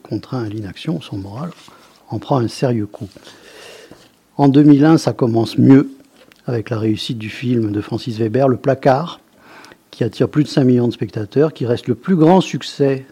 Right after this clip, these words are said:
d'un film tourné par l'acteur. En deux mille deux, il retrouve Patrice Lecomte pour un film avec Johnny Hallyday, L'homme du train,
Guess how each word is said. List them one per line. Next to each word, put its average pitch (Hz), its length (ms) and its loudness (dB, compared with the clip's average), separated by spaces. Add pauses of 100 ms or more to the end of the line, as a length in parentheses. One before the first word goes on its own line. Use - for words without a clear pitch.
d'un 110 160 -4
film 120 380 -4
tourné 123 440 -2
par 107 240 -12
l'acteur. 123 440 -14 (720)
En 143 100 2
deux 139 140 6
mille 139 220 6
deux, 160 120 8
il 143 80 8
retrouve 117 340 -2
Patrice - 420 0
Lecomte 131 340 -6
pour - 180 -8
un 104 40 -6
film 120 240 -6
avec 107 180 -4
Johnny 147 240 4
Hallyday, 113 400 -6
L'homme 143 200 4
du 117 140 -2
train, 127 240 -8